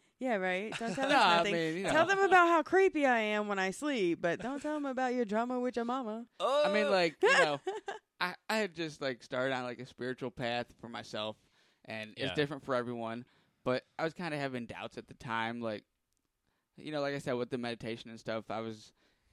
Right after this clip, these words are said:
Speaker 2: having, like, you know, conversations with whatever it was,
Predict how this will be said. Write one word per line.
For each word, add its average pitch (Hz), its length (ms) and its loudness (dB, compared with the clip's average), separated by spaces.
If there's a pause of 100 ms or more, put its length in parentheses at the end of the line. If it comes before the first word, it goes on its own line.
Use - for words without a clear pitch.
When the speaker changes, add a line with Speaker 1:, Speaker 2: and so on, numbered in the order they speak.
Speaker 2:
having, 135 240 -10
like, 123 180 -8 (640)
you 131 100 -10
know, 113 240 -8 (460)
conversations 135 1000 -4
with 117 240 -4 (480)
whatever 131 580 -4
it 113 80 -4
was, 117 600 -6